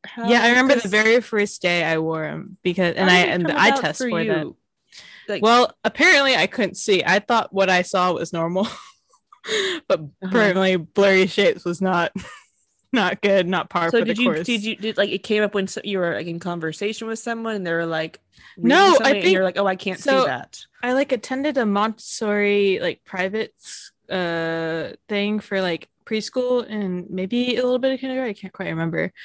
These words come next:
Speaker 1: Yeah.
Speaker 2: But it was, like, an early kids developmental thing. Um, and, uh, I think that they, one day they had a thing where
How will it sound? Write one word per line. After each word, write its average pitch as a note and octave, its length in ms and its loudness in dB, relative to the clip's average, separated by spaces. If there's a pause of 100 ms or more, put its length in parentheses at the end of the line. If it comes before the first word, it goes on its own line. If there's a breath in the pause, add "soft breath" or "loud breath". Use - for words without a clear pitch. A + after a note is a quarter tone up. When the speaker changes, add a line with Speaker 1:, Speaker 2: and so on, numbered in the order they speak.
(160 loud breath)
Speaker 1:
Yeah. F3 160 -8
Speaker 2:
But F#3+ 120 8
it F#3 100 6
was, F#3+ 80 -2
like, F#3+ 140 2
an F#3 80 -2
early G3+ 380 4
kids F3+ 420 -4
developmental D#3+ 580 -8
thing. E3+ 380 -2 (440 loud breath)
Um, D#3+ 520 2
and, F3 580 0 (400)
uh, D#3+ 300 -6
I E3+ 80 -4
think C4+ 320 0
that G#3 180 2
they, G3 340 6
one G#3+ 260 2
day B3+ 200 0
they A3+ 160 2
had G3+ 440 0 (140)
a F3+ 200 -2
thing G#3+ 300 0
where F3+ 320 2